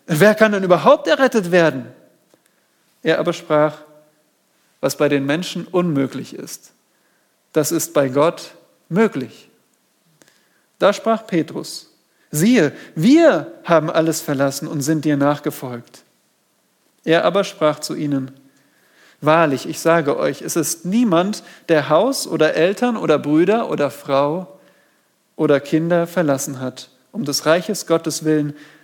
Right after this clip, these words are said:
der es nicht vielfältig wieder empfinge in dieser Zeit und in der zukünftigen Zeit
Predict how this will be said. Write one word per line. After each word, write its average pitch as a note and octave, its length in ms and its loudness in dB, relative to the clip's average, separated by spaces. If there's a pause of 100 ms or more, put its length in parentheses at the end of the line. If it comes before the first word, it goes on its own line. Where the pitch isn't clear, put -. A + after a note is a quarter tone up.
(140)
der F3+ 120 4
es G3 100 -2
nicht A3 240 0
vielfältig B3+ 1000 0
wieder A#3+ 360 2
empfinge F#3 580 -2 (420)
in D#3+ 140 -6
dieser A3+ 260 0
Zeit D#3+ 520 0 (960)
und D#3 180 -4
in D3+ 80 -4
der C3 140 0
zukünftigen C3+ 760 -8
Zeit A#2+ 480 -14